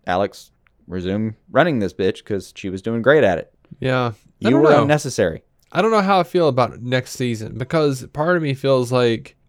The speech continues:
Speaker 2: well, I think if they do get rid of her for next season, it would probably be one of the, uh, smoothest transitions out rather than someone like, say, Samantha, who is O M G best friends with all of them and now just doesn't
Speaker 1: And gone.
Speaker 2: exist.
Speaker 1: Yeah.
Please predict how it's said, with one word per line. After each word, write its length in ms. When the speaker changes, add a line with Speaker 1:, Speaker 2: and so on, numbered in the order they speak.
Speaker 2:
well, 140
I 80
think 240
if 180
they 140
do 260
get 160
rid 160
of 120
her 180
for 120
next 280
season, 680
it 140
would 180
probably 420
be 160
one 320
of 140
the, 400
uh, 440
smoothest 680
transitions 640
out 340
rather 280
than 240
someone 380
like, 240
say, 380
Samantha, 640
who 220
is 220
O 140
M 160
G 200
best 280
friends 400
with 100
all 260
of 120
them 320
and 260
now 300
just 280
doesn't 180
Speaker 1:
And 40
gone. 200
Speaker 2:
exist. 300
Speaker 1:
Yeah. 120